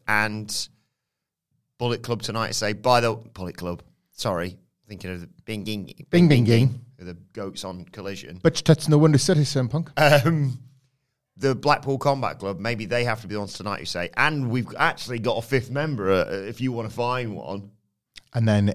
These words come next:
Speaker 2: in the match, Kenny Omega V-triggers Wheeler Yuta into a bloody pulp, and he gets taken out the match.
Speaker 1: So you can have a tag team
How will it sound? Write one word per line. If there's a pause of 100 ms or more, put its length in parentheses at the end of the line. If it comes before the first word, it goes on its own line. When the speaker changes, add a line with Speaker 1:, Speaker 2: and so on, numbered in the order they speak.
Speaker 2:
in
the
match,
Kenny
Omega
V-triggers
Wheeler
Yuta
into
a (460)
bloody
pulp, (260)
and
he
gets
taken
out
the
match. (480)
Speaker 1:
So
you
can
have
a
tag
team